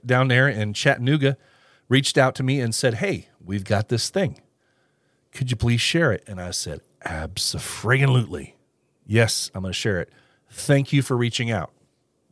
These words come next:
And so that's that. All right, we're gonna start off here. Uh, North Texas Villains have a, <laughs> have a koozie, a magnetic koozie, and I think it's ten bucks.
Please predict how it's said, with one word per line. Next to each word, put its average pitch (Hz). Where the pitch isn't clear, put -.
And 85
so 82
that's 82
that. 95
All -
right, 220
we're 190
gonna 196
start 196
off 214
here. 202
Uh, 139
North 165
Texas 196
Villains 143
have 131
a, 123
<laughs> -
have 139
a 123
koozie, 165
a 104
magnetic 165
koozie, 98
and 110
I 113
think 226
it's -
ten 101
bucks. 90